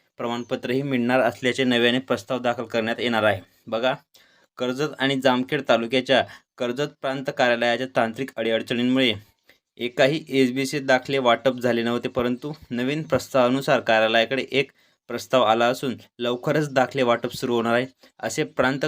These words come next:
कार्यालयाकडून सांगण्यात आले आहे. तर नगर आणि नेवासा तालुक्याच्या नगर प्रांत कार्यालयातील आतापर्यंत एसबीसीचे नॉन क्रिमिनलचे पंचावन्न दाखले देण्यात आल्याची माहिती समोर येत आहे.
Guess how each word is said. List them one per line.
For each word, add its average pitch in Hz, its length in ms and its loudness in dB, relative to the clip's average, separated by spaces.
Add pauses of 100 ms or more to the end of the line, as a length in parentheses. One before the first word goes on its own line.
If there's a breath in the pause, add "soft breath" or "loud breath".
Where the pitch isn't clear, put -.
कार्यालयाकडून 120 540 2
सांगण्यात 117 340 -2
आले 107 160 2
आहे. 101 120 0 (500)
तर 143 100 -6
नगर 139 340 0
आणि 147 160 0
नेवासा 139 440 0
तालुक्याच्या 131 460 -2
नगर 131 360 0
प्रांत 131 340 2
कार्यालयातील 123 540 2
आतापर्यंत 127 520 2 (140)
एसबीसीचे 127 520 2
नॉन 127 220 2
क्रिमिनलचे 123 440 -2 (400 loud breath)
पंचावन्न 139 520 0
दाखले 139 320 0
देण्यात 131 300 4 (140)
आल्याची 120 340 -6
माहिती 131 340 -2
समोर 127 300 -2
येत 110 140 -2
आहे. 101 140 0